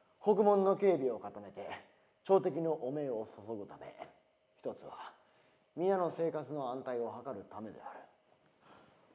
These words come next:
「殿、お待ちくださいませ。北海道は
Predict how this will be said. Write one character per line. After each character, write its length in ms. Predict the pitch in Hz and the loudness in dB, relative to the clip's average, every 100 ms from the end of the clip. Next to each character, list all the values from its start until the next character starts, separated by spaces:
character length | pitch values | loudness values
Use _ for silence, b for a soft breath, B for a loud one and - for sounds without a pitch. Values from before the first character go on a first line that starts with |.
| _ | _
「殿、 500 | - - - - - - _ _ b b b - | -12 -10 -8 -8 -10 -18 _ _ b b b -8
お 80 | 127 | 0
待 240 | 165 233 | 2 2
ち 60 | - | 0
く 80 | 170 | -2
だ 80 | 160 | -2
さ 120 | - | -4
い 60 | |
ま 100 | - | -8
せ。 280 | - - - - _ _ b b b b - | -8 -8 -8 -14 _ _ b b b b -4
北 120 | 151 | -2
海 180 | 175 139 | 0 0
道 160 | - - | -2 -6
は 300 | - - | -6 -6